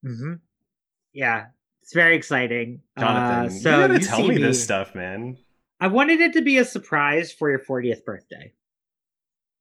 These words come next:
Speaker 2: I mean, that's still a ways off, so I
Speaker 1: Yeah.
Speaker 2: don't know how you're gonna top it. Like, that's, that's been spoiled now.
Speaker 1: Well, I just, here, I know how I'm gonna top it. Uh,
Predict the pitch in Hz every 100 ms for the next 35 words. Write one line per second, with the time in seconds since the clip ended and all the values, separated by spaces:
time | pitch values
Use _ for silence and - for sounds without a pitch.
0 | _ 101 113 120 117 139 - 220 196 143
1 | 131 127 98 82 - 98 92 90 82 -
2 | - 135 170 147 147 147 143 139 135 110
3 | - 156 156 131 123 127 123 160 151 170
4 | - 123 170 170 165 151 - 180 240 -
5 | 143 190 220 156 180 - _ _ _ 139
6 | 170 170 160 151 151 143 - 165 156 -
7 | - 147 151 135 143 151 147 143 131 123
8 | 131 131 131 214 226 _ _ 139 135 127
9 | 123 123 113